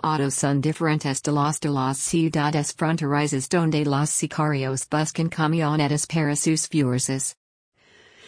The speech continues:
Los vehículos robados en Nuevo León son en su mayoría modelos de lujo solicitados por los líderes del cartel como vehículos personales para ellos y sus seres queridos.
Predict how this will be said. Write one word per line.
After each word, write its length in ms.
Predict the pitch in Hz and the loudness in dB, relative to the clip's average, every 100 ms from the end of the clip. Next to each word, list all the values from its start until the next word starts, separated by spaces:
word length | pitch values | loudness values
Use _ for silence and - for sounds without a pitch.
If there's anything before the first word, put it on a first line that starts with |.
| - - - | -20 -20 -4
Los 340 | 175 180 175 | 0 0 0
vehículos 720 | 156 156 202 - 180 170 156 | -4 -2 -2 0 2 2 0
robados 560 | 156 139 151 151 143 165 | -2 0 2 2 0 2
en 140 | 165 | 2
Nuevo 400 | 156 147 147 147 | 2 2 2 2
León 260 | 147 151 151 | 2 0 0
son 320 | - 156 147 | 0 0 2
en 120 | 147 | 0
su 200 | 160 180 | 0 0
mayoría 600 | 156 131 139 135 143 147 | 2 2 0 2 2 2
modelos 520 | 139 135 170 156 139 | 2 2 2 0 0
de 80 | - | 0
lujo 360 | 143 156 151 156 | 0 2 0 0
solicitados 960 | - 139 156 - 147 156 147 147 139 | -2 -2 -2 -2 0 0 2 0 -2
por 260 | - 175 165 | -2 0 2
los 320 | 147 143 - | 2 0 0
líderes 480 | 180 170 165 139 - | 0 2 2 0 -2
del 220 | - 147 | -2 -2
cartel 500 | - 156 156 165 151 | 0 -2 0 0 -2
como 320 | 147 165 156 147 | 0 2 2 2
vehículos 640 | 151 165 165 151 147 143 | 0 0 0 0 0 -2
personales 840 | - 165 151 165 147 147 147 139 | -2 -2 0 0 2 2 0 -2
para 320 | - 165 156 143 | -2 0 0 0
ellos 380 | 156 151 147 - | 0 0 -2 0
y 200 | 151 143 | 0 0
sus 240 | 165 156 | 0 0
seres 420 | - 165 147 139 | 0 0 0 0
queridos. 760 | - 147 143 143 135 131 - | -2 -2 0 -2 -2 -4 -6